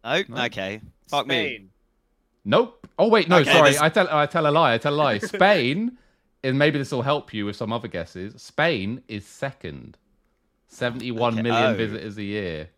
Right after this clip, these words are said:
Speaker 1: Is it just like, oh, people just care about, like, weather and stuff, maybe? Hmm.
Speaker 3: Yeah, we're always talking about the fucking weather.
Speaker 1: I'll, I'll go with, like, a, I don't know, um, Italy?
Speaker 2: Yep. Italy, number
Speaker 1: Yeah?
Speaker 2: five, yep.
Speaker 1: Really?
Speaker 2: Yeah.
Speaker 1: Okay.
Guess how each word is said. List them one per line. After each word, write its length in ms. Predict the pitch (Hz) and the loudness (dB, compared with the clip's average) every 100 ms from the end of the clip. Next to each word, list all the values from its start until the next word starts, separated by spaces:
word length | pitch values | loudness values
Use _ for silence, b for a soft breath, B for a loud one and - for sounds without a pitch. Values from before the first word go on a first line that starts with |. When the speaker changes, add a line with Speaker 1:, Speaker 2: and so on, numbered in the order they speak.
| _ _ _ _ _ _ | _ _ _ _ _ _
Speaker 1:
Is 120 | - | -18
it 80 | 151 | -14
just 220 | 190 170 | -10 -8
like, 440 | 180 131 90 - _ - 131 | -4 -6 -8 -16 _ -20 -12
oh, 120 | 131 120 | -10 -10
people 300 | 160 170 180 | -12 -12 -12
just 180 | - - | -14 -10
care 180 | 147 | -8
about, 200 | 143 127 | -6 -8
like, 160 | 117 - | -8 -10
weather 300 | 98 135 104 | -12 -12 -14
and 100 | 90 | -14
stuff, 460 | - - - _ _ _ | -16 -18 -20 _ _ _
maybe? 380 | 85 80 - - _ _ _ _ 98 | -20 -20 -20 -20 _ _ _ _ _
Hmm. 380 | 101 98 80 69 113 | -20 -20 -20 -20 -20
Speaker 3:
Yeah, 240 | 110 107 _ _ _ _ 127 | -18 -18 _ _ _ _ -18
we're 140 | 127 | -14
always 260 | 127 113 - | -14 -14 -16
talking 240 | 117 113 | -16 -16
about 200 | 110 107 | -16 -18
the 60 | _ | _
fucking 320 | 117 120 110 | -20 -20 -20
weather. 320 | 113 113 113 _ - | -20 -20 -20 _ -14
Speaker 1:
I'll, 180 | 120 117 _ - - | -12 -12 _ -20 -18
I'll 120 | 113 | -14
go 160 | 120 147 | -8 -6
with, 80 | 151 | -6
like, 200 | 127 131 | -8 -8
a, 340 | 110 95 90 - | -8 -8 -10 -16
I 80 | - | -20
don't 160 | - 78 | -20 -20
know, 160 | 71 67 78 | -20 -20 -20
um, 220 | 80 87 _ _ - | -20 -20 _ _ -16
Italy? 540 | 107 - 147 170 214 _ _ 101 | -16 -12 -12 -12 -16 _ _ -4
Speaker 2:
Yep. 320 | 117 226 - _ | -2 -2 -6 _
Italy, 480 | 139 156 160 175 196 | -8 -8 -6 -4 -4
number 240 | 151 165 175 | 0 0 -2
Speaker 1:
Yeah? 40 | |
Speaker 2:
five, 460 | - 143 165 185 143 | -2 -2 0 -2 -4
yep. 300 | 160 190 - 135 | -4 -6 -10 -12
Speaker 1:
Really? 520 | 202 381 403 151 107 | -10 -6 -4 -4 -2
Speaker 2:
Yeah. 80 | 120 | -2
Speaker 1:
Okay. 580 | 160 190 170 131 87 | 0 -2 -2 -8 -12